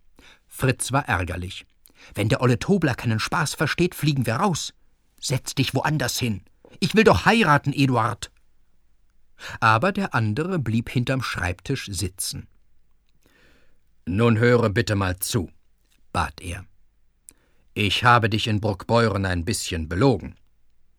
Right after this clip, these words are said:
Es war mir gar nicht angenehm. Ich lüge ungern, höchst ungern. Aber in dem verdammten Hotel hatte ich nicht die Courage zur Wahrheit. Ich hatte Angst, du könntest mich missverstehen."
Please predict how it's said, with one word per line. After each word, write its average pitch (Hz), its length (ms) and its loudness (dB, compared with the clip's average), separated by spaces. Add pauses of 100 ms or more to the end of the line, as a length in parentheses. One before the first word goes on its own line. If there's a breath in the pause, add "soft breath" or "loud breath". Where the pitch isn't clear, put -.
(160)
Es - 140 -6
war 104 100 2
mir 95 140 0
gar 120 220 4
nicht 92 260 -4
angenehm. 92 500 -4 (640)
Ich - 180 -2
lüge 101 260 0
ungern, 85 580 2 (480)
höchst - 480 4
ungern. 80 540 -4 (800)
Aber 92 200 0
in 113 120 -2
dem 123 160 0
verdammten 135 640 -2
Hotel 127 400 -2
hatte 127 200 0
ich 139 120 -6
nicht - 180 -2
die 139 60 -10
Courage 131 580 2
zur 165 220 -2
Wahrheit. 202 520 -4 (960)
Ich - 140 -8
hatte 110 200 0
Angst, 120 260 0
du 104 60 -4
könntest 107 380 -2
mich 90 120 -4
missverstehen." - 760 -4